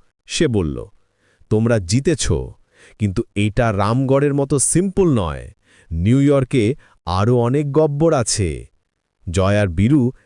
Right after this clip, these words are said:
একে অপরের দিকে তাকিয়ে স্মাইল করল। তারা জানত যে তাদের ফ্রেন্ডশিপ এখন আরও স্ট্রং হয়েছে। এই গল্পের সবচেয়ে বিউটিফুল ব্যাপার হলো যে ভ্যালুসগুলো শোলেতে ছিল,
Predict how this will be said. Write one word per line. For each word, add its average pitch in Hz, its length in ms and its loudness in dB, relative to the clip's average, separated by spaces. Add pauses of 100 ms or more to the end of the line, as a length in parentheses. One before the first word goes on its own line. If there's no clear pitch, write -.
(120)
একে 101 240 -2
অপরের 135 340 0
দিকে 135 180 -2
তাকিয়ে 131 420 -2
স্মাইল 123 460 0
করল। 69 420 -8 (640)
তারা 208 180 0
জানত 185 400 0 (420)
যে 156 120 -2
তাদের 160 300 0
ফ্রেন্ডশিপ 202 600 -2
এখন 151 260 -2 (120)
আরও 127 320 0
স্ট্রং 123 360 0
হয়েছে। 78 400 -4 (720)
এই 220 180 2
গল্পের 180 400 2
সবচেয়ে 160 460 -2
বিউটিফুল 185 480 0
ব্যাপার 123 340 0
হলো 113 300 2 (240)
যে 131 120 0
ভ্যালুসগুলো 185 760 0
শোলেতে 190 560 0
ছিল, 71 320 -6